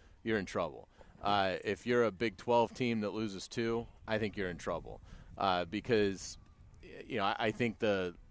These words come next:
there's probably gonna be three or four two-loss or better S E C, Big Ten teams, and I think, I think they're gonna get precedent. So I, I, I don't think it's, I don't think there's gonna be an easing in or a,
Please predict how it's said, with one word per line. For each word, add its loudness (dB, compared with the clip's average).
there's -2
probably 2
gonna 2
be 0
three -4
or 2
four 0
two-loss 0
or -4
better 0
S -4
E -4
C, -6
Big -2
Ten 0
teams, -2
and -2
I 2
think, 0
I 0
think -2
they're 2
gonna -2
get -6
precedent. -8
So 2
I, 8
I, 4
I 4
don't 6
think 2
it's, 0
I 6
don't 10
think 4
there's 4
gonna 2
be 2
an 2
easing 2
in 0
or 0
a, -2